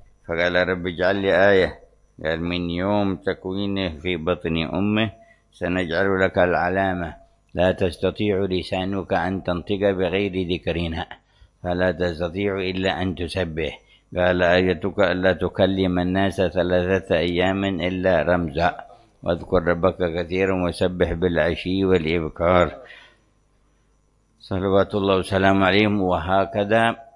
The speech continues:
وكان، آه، الذي هو، آه، أبرز في ذلكم ال-، المقام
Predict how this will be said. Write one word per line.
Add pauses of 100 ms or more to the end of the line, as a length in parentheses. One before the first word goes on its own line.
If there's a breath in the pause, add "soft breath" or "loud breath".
(160)
وكان، (600)
آه،
الذي
هو، (800)
آه،
أبرز (360)
في
ذلكم
ال-، (360)
المقام